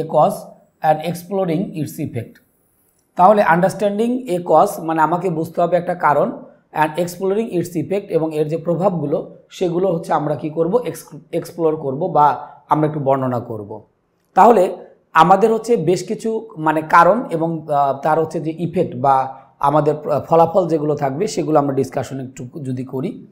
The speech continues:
বলা হয়েছে look at the illustration, মানে আমাদের বেশ কিছু উদাহরণ দেওয়া আছে এবং, আহ, ছবি হইতে পারে below and it pairs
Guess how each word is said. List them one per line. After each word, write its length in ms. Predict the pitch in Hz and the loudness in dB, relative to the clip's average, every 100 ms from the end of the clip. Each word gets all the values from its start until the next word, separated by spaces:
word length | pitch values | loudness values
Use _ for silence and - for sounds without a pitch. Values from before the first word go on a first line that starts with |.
| _ _ _ _ _ | _ _ _ _ _
বলা 180 | 165 196 | 6 8
হয়েছে 200 | 214 220 | 8 4
look 200 | 196 214 | 0 0
at 180 | 220 185 | 0 2
the 380 | 170 160 - 170 | 6 6 4 0
illustration, 500 | 170 - 160 - 175 269 - | -2 -2 -4 -4 -6 -8 -6
মানে 220 | 143 143 | 0 2
আমাদের 300 | 143 151 147 | 2 0 -4
বেশ 220 | 151 - | -6 -6
কিছু 220 | 190 180 | -8 -6
উদাহরণ 380 | 151 131 156 151 | -4 -2 -2 2
দেওয়া 260 | 139 131 120 | 4 6 4
আছে 240 | - 202 - _ _ _ _ _ _ _ | 0 -10 -10 _ _ _ _ _ _ _
এবং, 380 | 143 143 143 135 - _ _ _ _ - | -4 -2 -2 -6 -12 _ _ _ _ 2
আহ, 300 | 147 143 143 | 8 8 8
ছবি 240 | 175 165 | 2 0
হইতে 260 | 147 151 147 | 0 -2 0
পারে 200 | 139 139 | 0 0
below 320 | 131 143 196 - - _ 170 175 | -2 -2 -4 -8 -20 _ 2 4
and 60 | |
it 260 | 190 196 - | 4 -2 2
pairs 260 | 151 170 | 6 6